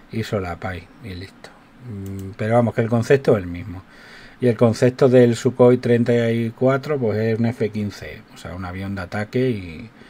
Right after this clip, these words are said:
y que con-, y tendrá cierta capacidad aire-aire, según Yago, toda la del mundo,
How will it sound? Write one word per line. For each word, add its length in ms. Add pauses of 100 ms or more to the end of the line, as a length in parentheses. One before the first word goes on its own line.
(360)
y 140
que 180
con-, 300
y 160
tendrá 460
cierta 500
capacidad 720
aire-aire, 680
según 360
Yago, 280
toda 140
la 60
del 120
mundo, 420